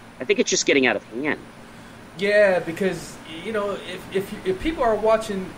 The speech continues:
Speaker 2: watching, uh, you know, T V more from, from a Roku or from a, from an Amazon or, you know, from other, uh,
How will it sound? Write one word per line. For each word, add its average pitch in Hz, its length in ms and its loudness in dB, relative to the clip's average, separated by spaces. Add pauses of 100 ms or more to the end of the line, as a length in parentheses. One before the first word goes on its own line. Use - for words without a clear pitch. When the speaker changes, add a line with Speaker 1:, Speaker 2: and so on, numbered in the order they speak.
(220)
Speaker 2:
watching, 185 440 -4 (140)
uh, 147 500 -4 (140)
you 160 60 -8
know, 151 160 -4
T 190 200 -6
V 185 280 -6 (600)
more 170 260 0
from, 147 440 -6 (240)
from 151 160 -8
a 147 60 -6
Roku 151 600 -4
or 135 140 -2
from 143 240 -10
a, 139 240 -6 (680)
from 143 160 -2
an 139 120 -4
Amazon 147 720 -2
or, 131 180 -4 (200)
you 151 80 -10
know, 139 100 -6
from 139 220 -8 (260)
other, 147 280 -4 (180)
uh, 127 300 -6